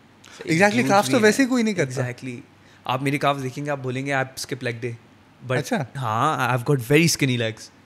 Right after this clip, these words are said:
Speaker 2: but it's genetics।
Speaker 1: Chicken legs।
Speaker 2: Chicken legs, yes। You look at my legs, chicken legs, but it's genetics ना। अब देखें,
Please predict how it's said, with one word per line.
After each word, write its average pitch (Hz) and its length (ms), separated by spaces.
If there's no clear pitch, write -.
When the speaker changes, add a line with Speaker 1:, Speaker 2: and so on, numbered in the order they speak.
Speaker 2:
but 127 120
it's - 220
genetics। 113 320
Speaker 1:
Chicken 202 180
legs। 147 580
Speaker 2:
Chicken 156 180
legs, 113 240
yes। 180 180
You 151 180
look 170 120
at 226 140
my 226 220
legs, 185 160
chicken 220 240
legs, 127 300
but 175 120
it's 127 220
genetics 139 400
ना। 185 220
अब 147 100
देखें, 170 380